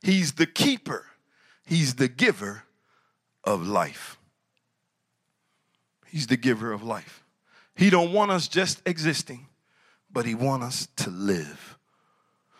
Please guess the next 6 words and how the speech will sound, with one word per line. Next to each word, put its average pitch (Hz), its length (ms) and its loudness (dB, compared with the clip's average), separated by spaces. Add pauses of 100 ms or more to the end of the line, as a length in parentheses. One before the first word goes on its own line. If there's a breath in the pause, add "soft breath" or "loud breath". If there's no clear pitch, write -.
(680 soft breath)
He - 100 -4
want 113 240 -6
us 107 160 -10
to - 160 -12
actually - 520 -12 (140)
live. 85 600 -16